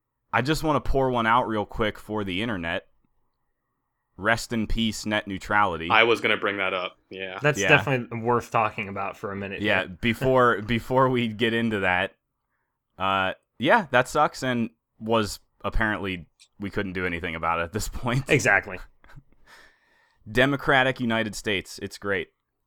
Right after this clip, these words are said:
Speaker 1: But, uh,
Speaker 3: Quote unquote democratic.
Speaker 2: Just,
Speaker 1: Yeah.
Speaker 2: just another great thing to happen in twenty seventeen.
Speaker 1: Yes, this is a great
Speaker 3: Yeah,
Speaker 1: year.
Speaker 3: I'm reversing my stance now with nert neu-, nert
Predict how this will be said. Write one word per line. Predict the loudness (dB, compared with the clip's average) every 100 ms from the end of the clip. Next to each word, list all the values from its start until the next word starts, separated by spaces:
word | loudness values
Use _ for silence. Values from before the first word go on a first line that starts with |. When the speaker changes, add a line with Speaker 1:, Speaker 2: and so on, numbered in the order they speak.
| _
Speaker 1:
But, | -2 0
uh, | 2 2 4
Speaker 3:
Quote | 4
unquote | 4 4 4 4
democratic. | 0 -2 -4 -6 -8 -18 _ -4
Speaker 2:
Just, | -2 2
Speaker 1:
Yeah. | 4
Speaker 2:
just | 4
another | 4 4 4
great | 2 -2 -2
thing | -4 -4
to |
happen | 0 0 0
in | -10
twenty | -8 -8
seventeen. | -6 -8 -8 -16 -16 _ _ -4
Speaker 1:
Yes, | 0 0 -2
this | -6 -4
is |
a | -6
great | 0 0 6
Speaker 3:
Yeah, | 8
Speaker 1:
year. | 8
Speaker 3:
I'm | 8
reversing | 2 2 0 0 0
my | 0
stance | 0 -4 -4 -4
now | -2 -2
with | -4 -4
nert | -6 -6
neu-, | -12 _ _ -6
nert | 2 6 6 4